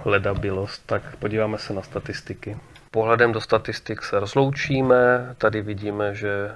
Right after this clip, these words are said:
bitva byla ohodnocena medailí Ace Tanker, Pozorovatel, Rváč a Účinná palba. Z těch epických medailí Radley Waltersova medaile za osm zničených nepřátel a Peskuči medaile za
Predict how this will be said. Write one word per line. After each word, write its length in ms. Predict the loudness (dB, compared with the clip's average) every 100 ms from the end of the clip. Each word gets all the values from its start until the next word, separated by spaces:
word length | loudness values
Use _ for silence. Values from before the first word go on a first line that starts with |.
| -12
bitva 540 | -6 -6 -6 -2 0
byla 260 | 0 0 0
ohodnocena 1000 | 0 -4 -6 -6 -4 -4 -2 0 -2 -6 -20 -18 -16 -16 -18 -10
medailí 960 | -2 0 2 2 2 0 -2 -4 -6 -8 -8 -2
Ace 280 | -2 -2
Tanker, 500 | 2 2 2 0 4 6 4 0 -6
Pozorovatel, 1160 | -6 0 2 2 2 -2 -2 -2 0 0 -2 -6 -10 -4
Rváč 640 | -4 0 0 0 -2 -8
a 80 | -4
Účinná 500 | -4 -4 -8 -4 -6
palba. 580 | -2 0 2 2 0 0 -6 -18 -18 -16 -16 -14 -16 -12 -2 0 0
Z 160 | -2 -8
těch 460 | -2 -2 -2 -4 0
epických 540 | 0 -4 -8 -8 -6 -2
medailí 600 | 0 4 4 4 2 2
Radley 280 | 2 0
Waltersova 760 | -4 -4 -4 -6 -6 -4 -2 -2
medaile 480 | -2 -2 0 0 -2
za 200 | -4 -6
osm 380 | -8 -10 -8 -6
zničených 520 | -6 -8 -6 -4 -2
nepřátel 720 | -4 -4 -2 0 -2 0 0
a 160 | 2 -2
Peskuči 720 | -4 -6 -6 -6 -8 -6 -6
medaile 640 | -4 -2 -2 -2 0 -2
za 380 | -2 -2 -2 -4